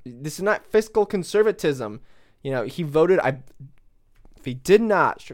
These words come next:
you know, but to best of my knowledge, he voted for the big spending bill for covid. Um, I think he's pretty much lockstep in as far as with the G O P, as far as the dealing with,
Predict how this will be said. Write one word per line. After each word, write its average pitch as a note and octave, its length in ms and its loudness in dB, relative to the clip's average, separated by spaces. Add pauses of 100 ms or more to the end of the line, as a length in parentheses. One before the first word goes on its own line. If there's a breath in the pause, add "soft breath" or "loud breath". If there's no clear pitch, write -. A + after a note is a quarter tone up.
(100)
you C#3 100 -6
know, A#2 340 -6
but - 240 -2
to C3 160 -10
best D#3+ 220 -4
of F#3+ 40 -4
my F3 60 -4
knowledge, C#3+ 340 0
he C3 80 -8
voted C3 320 -4
for B2+ 240 -6
the A#2+ 80 -8
big A#2 220 -8
spending C3+ 500 -6
bill B2 180 -2
for - 120 -18
covid. E3+ 600 -4 (460 soft breath)
Um, G#2 220 -6
I G2+ 80 -6
think D#3+ 240 -8
he's D3+ 240 -12 (340)
pretty G#3+ 320 -8
much F#3+ 220 -6
lockstep C3+ 680 -4
in B2 140 -8
as - 80 -16
far A#2+ 220 -4
as A#2 140 -6
with B2 100 -10
the A#2+ 60 -6
G B2+ 240 -10
O B2 60 -4
P, A#2+ 460 -10 (600 soft breath)
as - 80 -20
far A#2 220 -2
as A2+ 380 -6
the A#2+ 100 -10
dealing A2+ 400 -8
with, - 300 -12